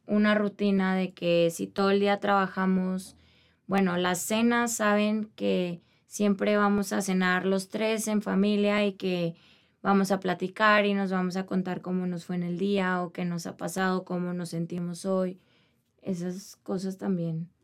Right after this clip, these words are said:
funcionan como para, este, mejorar la relación entre los niños y, y los papás o los adolescentes también.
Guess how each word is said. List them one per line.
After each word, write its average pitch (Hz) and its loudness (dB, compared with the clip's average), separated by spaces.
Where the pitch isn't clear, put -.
funcionan 185 0
como 190 -2
para, 160 -4
este, 170 -4
mejorar 196 2
la 190 2
relación 180 -2
entre 185 -4
los 170 0
niños 185 -2
y, 165 -4
y - -8
los 170 -4
papás 165 -8
o 170 -12
los 165 -8
adolescentes 165 -4
también. 165 -6